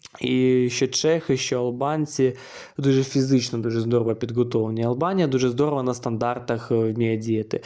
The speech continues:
Ось, до речі, на чемпіонаті Європи дуже здорово виступили проти Італії, я пам'ятаю їхній виступ, проти Іспанії, проти Хорватії. Албанія дуже гідний бій цим збірнам дала. Да, албанці набрали лише один заліковий бал, посіли в останню позицію, але албанці билися,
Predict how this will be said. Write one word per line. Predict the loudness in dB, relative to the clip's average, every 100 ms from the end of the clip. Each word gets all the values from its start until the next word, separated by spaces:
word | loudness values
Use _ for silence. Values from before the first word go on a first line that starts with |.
| -10 -16 -10 -2
Ось, | 0
до | 2
речі, | 0 0 -2
на |
чемпіонаті | -2 -2 -2 2
Європи | 2 2 2 0
дуже | 2 4 4
здорово | 2 2 2 2
виступили | 2 0 -2 0 0
проти | 0 -2 -2
Італії, | -2 -2 0 0 0 4 4
я | 2
пам'ятаю | 0 -2 0 0
їхній | 0 0 2
виступ, | 2 0 -4
проти | -4 -4 -2
Іспанії, | -2 -6 -4 -2 0 -2 0 2 2
проти | 0 -2 -4
Хорватії. | -2 -2 2 2 2 -2 0 2
Албанія | 2 0 0 0
дуже | 2 2 0
гідний | 0 0 2 0
бій | 2 2 2 -2 -16 -18 -18
цим | -4 0 0
збірнам | 0 0 0 0
дала. | 0 0 2
Да, | 2 2 0
албанці | 0 0 0 -2 0
набрали | 0 2 2 2
лише | 2 2 0
один | 0 2 0
заліковий | 0 -2 4 4 6
бал, | 4 2 2
посіли | -2 0 0 2
в |
останню | 0 0 -2 -2
позицію, | 0 2 2 0 -4 -4
але | -2
албанці | -4 -2 -4 -2 -2
билися, | -2 0 4 4 4 0 -6